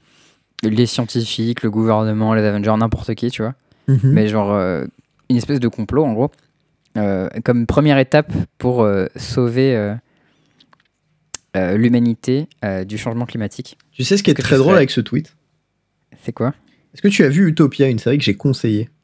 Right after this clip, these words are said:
Speaker 2: qui est, euh,
Speaker 1: Euh, non, je n'ai pas vu.
Speaker 2: Eh ben, euh, je conseille très fortement Utopia, qui est une série, pas la version américaine, le remix, la version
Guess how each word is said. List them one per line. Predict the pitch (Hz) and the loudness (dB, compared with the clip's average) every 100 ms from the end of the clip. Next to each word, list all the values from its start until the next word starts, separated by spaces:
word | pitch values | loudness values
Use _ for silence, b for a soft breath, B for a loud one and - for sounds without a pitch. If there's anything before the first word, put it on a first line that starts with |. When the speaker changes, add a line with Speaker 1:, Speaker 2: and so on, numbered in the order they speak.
| _ | _
Speaker 2:
qui | - | -8
est, | 104 | -6
euh, | 87 90 _ _ - _ _ _ - | -4 -6 _ _ -20 _ _ _ -6
Speaker 1:
Euh, | 104 | -4
non, | 95 113 | -2 -4
je | 101 | -4
n'ai | 107 | -6
pas | - 90 | -6 -8
vu. | 92 - _ _ _ - | -10 -20 _ _ _ -2
Speaker 2:
Eh | 107 | 2
ben, | 120 120 120 | 4 4 4
euh, | 107 101 101 98 101 104 - _ - | 4 4 2 2 0 -2 -8 _ -8
je | 104 139 | -2 0
conseille | 160 165 233 | 2 2 0
très | - - | 0 0
fortement | 269 220 - 190 180 190 | 2 0 2 0 2 0
Utopia, | 160 156 127 123 117 | -2 -2 -2 0 -2
qui | 156 - | -4 -6
est | 101 | -6
une | 107 | -6
série, | - 120 117 123 - _ | -4 0 0 0 -4 _
pas | 202 | 4
la | 190 | 4
version | 156 143 170 | 4 2 2
américaine, | 139 131 127 147 | 4 4 4 4
le | 131 | 4
remix, | 113 110 - - | 4 2 -2 -4
la | 110 117 | 2 2
version | 123 107 147 | 2 0 -2